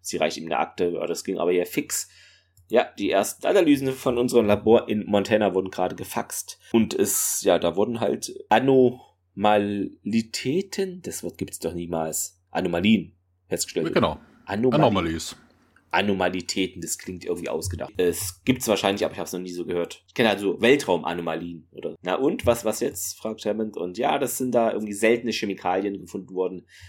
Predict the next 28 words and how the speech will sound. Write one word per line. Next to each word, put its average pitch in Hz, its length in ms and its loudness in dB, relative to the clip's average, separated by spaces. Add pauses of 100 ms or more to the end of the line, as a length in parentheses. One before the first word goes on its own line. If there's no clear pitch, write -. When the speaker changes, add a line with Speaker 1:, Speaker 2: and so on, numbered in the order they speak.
(140)
Speaker 1:
Anscheinend, 101 580 0
ähm, 87 460 0 (200)
sind 117 260 -4
diese 107 280 0
Medikamente 101 840 0
manipuliert. - 920 0 (400)
Ja, - 100 -20
zu 80 140 -10
welchem 85 400 -4
Zweck 113 300 0
denn? - 340 -6
Kann 143 440 0 (300)
natürlich 101 360 -2
Fraser 101 300 2
nicht 87 200 -6
sagen, 110 320 2
denn 92 160 -4
sie 90 120 -8
ist - 160 -6
ja 82 240 -4
Ärztin 87 380 -4
und 90 180 -12
keine 82 240 -6
Detektivin. 110 1300 -2 (380)
Möglicherweise 123 840 6
könnte, 110 400 2
äh, 82 320 0
aber 90 540 0